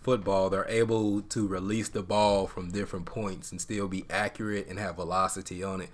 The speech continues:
Um, that's what I look at all these quarterbacks, like, um,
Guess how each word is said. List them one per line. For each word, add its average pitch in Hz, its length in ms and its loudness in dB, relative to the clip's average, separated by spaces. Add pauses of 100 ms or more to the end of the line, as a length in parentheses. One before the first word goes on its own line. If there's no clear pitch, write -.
(420)
Um, 92 340 -4
that's 123 180 6
what 120 80 6
I 107 60 10
look 107 220 4
at 104 100 4
all 107 200 4
these 101 160 0
quarterbacks, 101 560 2
like, 95 180 0 (440)
um, 95 540 -2